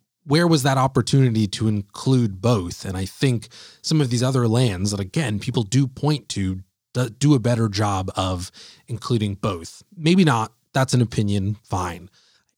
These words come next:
Uh, the question that I have for you, and I have an opinion about this. I'm curious about yours. But the question I have for you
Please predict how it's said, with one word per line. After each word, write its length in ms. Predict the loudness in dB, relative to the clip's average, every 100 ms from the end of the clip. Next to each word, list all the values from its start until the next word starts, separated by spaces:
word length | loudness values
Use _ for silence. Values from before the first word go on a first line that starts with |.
| _ -12
Uh, 80 | -4
the 140 | -4
question 600 | -2 0 0 0 0 0
that 100 | 0
I 60 | -2
have 320 | -2 -2 -2
for 160 | -2 -4
you, 440 | -4 -8 -12 -16 _ _ _ _ _ -8
and 680 | -4 -2 -2 -4 -4 -6 -8 _ _ _ _ _ -2
I 80 |
have 100 | 0
an 80 | 0
opinion 380 | 0 2 2 2
about 320 | 0 -2 -4
this. 260 | -4 -4 -4
I'm 120 | -6
curious 460 | -2 0 0 0 0
about 280 | -2 -2
yours. 480 | -2 -2 -2 -6 -10
But 120 | -10
the 60 | -8
question 420 | -2 -2 0 -2
I 80 | -2
have 320 | -2 -2 -2
for 240 | -4 -6 -6
you 320 | -8 -12